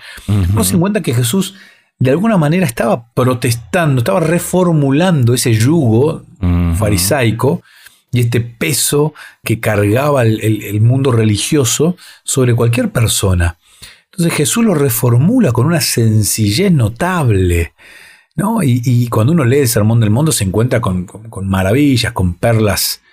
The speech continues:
Speaker 2: hermosísimas, aunque todo se resume a amar a Dios y amar al prójimo, ¿eh?
Speaker 1: Ujú.
Speaker 2: Ya está,
Speaker 1: <laughs>
Speaker 2: ahí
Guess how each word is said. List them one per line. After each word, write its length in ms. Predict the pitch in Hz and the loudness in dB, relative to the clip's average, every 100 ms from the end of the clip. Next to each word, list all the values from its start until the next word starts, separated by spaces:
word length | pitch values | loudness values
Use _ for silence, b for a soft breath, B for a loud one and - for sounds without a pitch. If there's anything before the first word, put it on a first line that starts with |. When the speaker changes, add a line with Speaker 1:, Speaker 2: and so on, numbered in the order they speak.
| b b b _ _ | b b b _ _
Speaker 2:
hermosísimas, 760 | 110 101 98 - 165 117 123 143 | -4 -2 0 0 -2 -2 -2 -2
aunque 200 | 139 160 | -2 -2
todo 240 | - 302 | -2 -2
se 140 | - 123 | 0 0
resume 400 | 113 175 160 123 | 0 0 0 0
a 200 | 117 - _ | -4 -10 _
amar 260 | 110 131 147 | -2 0 2
a 40 | |
Dios 560 | 135 190 247 - - _ _ _ | 2 2 0 -4 -10 _ _ _
y 140 | - 95 | -6 -2
amar 180 | 123 | 0
al 60 | 120 | 2
prójimo, 580 | 233 302 - 101 90 127 | 2 -2 -2 -2 0 0
¿eh? 120 | 175 _ _ _ _ _ - | -4 _ _ _ _ _ -6
Speaker 1:
Ujú. 360 | 90 95 90 - _ _ _ - | -2 0 -2 -6 _ _ _ -4
Speaker 2:
Ya 80 | 110 | -4
está, 360 | - 87 85 | -2 -2 -2
Speaker 1:
<laughs> 120 | 120 113 | -2 0
Speaker 2:
ahí 240 | 151 180 | 0 0